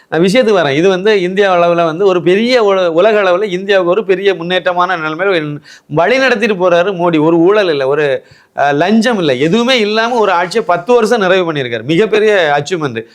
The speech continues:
பொருளாதாரத்துல இந்தியா வந்து மு-, ஐந்தாவது இடத்துக்கு கொண்டு வந்தார். பதினொன்னாவது இடத்துல கிடந்ததை தூக்கி இழுத்துட்டு வந்து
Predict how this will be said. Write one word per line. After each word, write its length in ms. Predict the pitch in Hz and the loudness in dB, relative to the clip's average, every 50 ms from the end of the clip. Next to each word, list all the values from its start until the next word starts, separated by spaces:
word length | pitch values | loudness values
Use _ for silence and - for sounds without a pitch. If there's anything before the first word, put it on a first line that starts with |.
| _ _ _ | _ _ _
பொருளாதாரத்துல 600 | - 170 190 226 233 226 226 220 208 208 185 233 | 0 0 2 2 2 2 2 0 0 0 0 0
இந்தியா 400 | 233 214 190 190 208 214 220 214 | 0 0 0 -2 0 0 0 0
வந்து 320 | 208 196 185 190 208 240 208 | 0 -2 -4 -4 -4 -6 -6
மு-, 120 | 180 185 | -4 -2
ஐந்தாவது 460 | 190 175 202 226 220 240 240 233 226 | -2 -2 0 0 2 2 2 2 2
இடத்துக்கு 280 | 208 196 196 220 214 190 190 | 0 0 0 0 0 0 0
கொண்டு 100 | 185 180 | -2 -2
வந்தார். 160 | 165 143 156 | -2 0 0
பதினொன்னாவது 440 | 175 180 185 196 190 190 185 180 175 | 0 0 0 0 0 0 0 2 2
இடத்துல 220 | 175 190 208 202 | 0 0 0 0
கிடந்ததை 360 | 180 170 175 170 180 180 196 | 0 0 0 0 0 0 -2
தூக்கி 240 | 160 160 190 180 180 | -2 -6 -4 -2 -2
இழுத்துட்டு 300 | 175 170 170 180 180 175 | -2 -2 -2 -4 -6 -4
வந்து 160 | 170 180 220 | -2 -2 -2